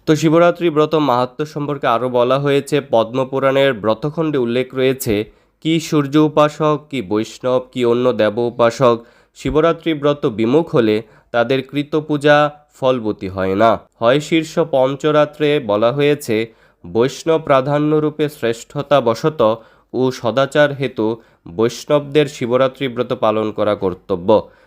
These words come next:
শ্রীমদ্ ভাগবতে বলা হয়েছে, "বৈষ্ণবানাম যথা শম্ভু,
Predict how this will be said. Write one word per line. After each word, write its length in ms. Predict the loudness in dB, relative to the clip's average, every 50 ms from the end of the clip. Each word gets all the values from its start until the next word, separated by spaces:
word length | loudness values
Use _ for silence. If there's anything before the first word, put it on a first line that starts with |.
| _ _
শ্রীমদ্ 480 | -18 -8 -4 -2 0 2 2 2 0 -2
ভাগবতে 480 | -4 -4 -2 -2 -2 -2 0 0 0 0
বলা 300 | 2 2 2 4 2 2
হয়েছে, 600 | 0 0 0 0 -2 -2 -2 -2 0 -2 -2 -6 _ _ _ _ _ -20
"বৈষ্ণবানাম 920 | -10 -4 0 0 0 0 -2 -2 0 2 4 4 4 4 4 2 2 2 0
যথা 340 | -2 -4 -4 -4 -4 -6 -4
শম্ভু, 460 | -4 -6 -6 -6 -4 -4 -4 -6 -6